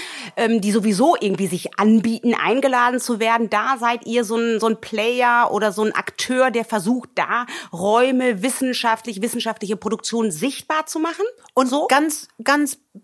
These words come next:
Speaker 2: praktisch auch Personen zu vernetzen. Genau, ein Hub zu
Speaker 1: Mhm.
Speaker 2: sein, Empfehlungen auszusprechen, Personen zu vernetzen. Ähm, das machen wir, wir versuchen auch Akzente eben, äh, reinzubringen, wenn der Diskussion, die wir hören,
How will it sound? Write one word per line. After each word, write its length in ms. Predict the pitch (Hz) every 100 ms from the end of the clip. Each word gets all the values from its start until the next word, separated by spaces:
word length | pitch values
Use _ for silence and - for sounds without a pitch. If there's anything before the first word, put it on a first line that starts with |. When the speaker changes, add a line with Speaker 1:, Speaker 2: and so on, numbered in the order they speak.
| -
Speaker 2:
praktisch 360 | 277 285 254 220
auch 260 | 226 226
Personen 580 | 254 226 185 220 220 202
zu 100 | -
vernetzen. 540 | - 135 123 - 160 _ _ - -
Genau, 320 | - 208 165 160
ein 260 | 196 -
Hub 200 | 262 240
zu 140 | - 240
Speaker 1:
Mhm. 60 |
Speaker 2:
sein, 300 | 220 208 208
Empfehlungen 480 | 202 208 285 247 226
auszusprechen, 600 | 214 190 196 - 190 190
Personen 480 | - 170 160 165 165
zu 140 | - 160
vernetzen. 580 | 156 135 123 - 160 151 - - - - -
Ähm, 500 | 214 214 214 214 208 -
das 160 | 220 226
machen 280 | 277 320 294
wir, 180 | 262 233
wir 140 | 220
versuchen 420 | 208 208 214 214
auch 220 | 185 180
Akzente 520 | 190 - - 247 240 233
eben, 400 | 220 220 214 202
äh, 160 | 196
reinzubringen, 800 | 190 180 202 208 196 190 208 196
wenn 340 | 190 190 175 165
der 280 | - 180 180
Diskussion, 520 | 185 185 185 185 180
die 140 | 170 170
wir 160 | 160
hören, 300 | 208 302 403